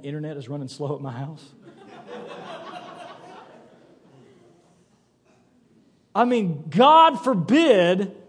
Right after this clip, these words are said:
the internet would intrude into my kingdom and Netflix would buffer for a second. Like, or my Watch E S P N app, when I'm trying to watch the Hogs get their tails whipped, would buffer for a second. Like,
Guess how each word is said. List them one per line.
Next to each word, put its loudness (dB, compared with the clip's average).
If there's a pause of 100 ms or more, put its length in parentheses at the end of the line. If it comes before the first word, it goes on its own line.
(1700)
the 8
internet 2
would 6
intrude 2
into 2
my 6
kingdom -2
and 0
Netflix 0
would -6
buffer 4
for -4
a -4
second. -6
Like, 0 (2250)
or 10
my 6
Watch 4
E 0
S -2
P -4
N -2
app, -2
when -4
I'm -2
trying 0
to 0
watch 2
the -4
Hogs 2
get -2
their -4
tails -2
whipped, -6
would -6
buffer 4 (180)
for -2
a 0
second. -2
Like, -2